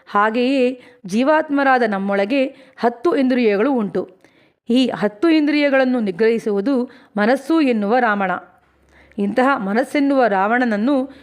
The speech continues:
ವಿವೇಕವೆಂಬ ಬಾಣಗಳ ಸಹಾಯದಿಂದ ಅಡಗಿಸುವವರೇ ಆಚಾರ್ಯರು. ತನ್ನಲ್ಲಿ ಆಶ್ರಯ ಪಡೆದ ಆಶ್ರಿತರಿಗೆ ವಿರೋಧಿಯಾದ ಕಾಮಾದಿಗಳನ್ನು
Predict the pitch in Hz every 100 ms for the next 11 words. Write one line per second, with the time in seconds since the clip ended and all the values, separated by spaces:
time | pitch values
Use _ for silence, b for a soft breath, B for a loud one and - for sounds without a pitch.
0 | B 214 208 254 302 302 285 262 254 208
1 | 185 190 247 262 233 202 214 247 247 226
2 | 233 226 226 B B B 202 233 254 262
3 | 233 226 262 - 220 220 226 202 180 180
4 | - _ _ _ _ _ _ _ _ B
5 | B B 233 247 247 240 214 202 190 254
6 | 330 311 302 285 240 - 185 - 269 262
7 | 226 240 - B B 220 240 294 294 285
8 | 269 240 - B B - 220 269 302 294
9 | 277 262 247 208